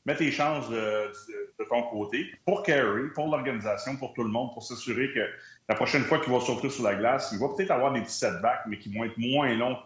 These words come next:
qu'on, qu'on, de ce qu'on vit présentement. Vous en avez un, un gars, là, qui a, j'ai probablement, il n'y a, a pas grand-chose qui a pas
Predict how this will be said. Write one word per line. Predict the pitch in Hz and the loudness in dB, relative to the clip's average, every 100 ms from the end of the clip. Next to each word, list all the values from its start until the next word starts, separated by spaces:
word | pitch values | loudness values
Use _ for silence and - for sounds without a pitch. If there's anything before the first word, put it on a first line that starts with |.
| - | -6
qu'on, | 107 104 | -4 -4
qu'on, | 104 98 98 95 | -4 -6 -4 -4
de | 104 | -6
ce | - 110 98 - - - | -2 -2 -2 -4 -14 -2
qu'on | 120 117 | 2 4
vit | 127 | 4
présentement. | 139 110 104 92 120 123 - - _ _ | 4 2 2 2 0 -4 -8 -18 _ _
Vous | 107 | 4
en | 139 147 | 6 8
avez | 151 139 147 | 6 6 4
un, | 147 | 2
un | 120 - - - | -2 -8 -12 0
gars, | 131 | 2
là, | 135 110 | 4 2
qui | 117 | 0
a, | 101 95 - _ _ | -2 -2 -10 _ _
j'ai | 110 | -8
probablement, | 117 127 127 135 123 107 92 82 - _ - | 0 2 4 4 2 0 -4 -10 -18 _ -10
il | 104 107 | -4 -2
n'y | 104 | -2
a, | |
a | 110 | -2
pas | 139 | 0
grand-chose | 139 123 156 - | 0 2 0 -2
qui | 110 | -4
a | |
pas | - 123 | -4 -6